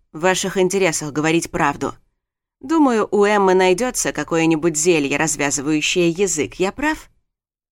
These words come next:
«Безусловно», кивнула она.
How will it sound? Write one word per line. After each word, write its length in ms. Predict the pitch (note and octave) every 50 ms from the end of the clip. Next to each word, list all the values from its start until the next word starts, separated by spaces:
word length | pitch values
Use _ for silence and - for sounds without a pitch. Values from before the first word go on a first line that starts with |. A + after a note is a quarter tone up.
| _ _ _ _ _ A#4 G#4 G4+
«Безусловно», 1160 | F#4+ E4 D#4 D#4 C#4+ - - - F3 F3+ F3 E3 D#3 D3+ D3 D#3+ E3 E3 E3+ E3+ E3+ F3 - _ _ _ _ _ _ _ _ _ _ _ _ _ _
кивнула 520 | - F3+ F3 D#3+ E3 E3 D#3+ D3+ D#3 D#3 -
она. 420 | - E3 D#3+ D#3 D#3 D3+ D3 -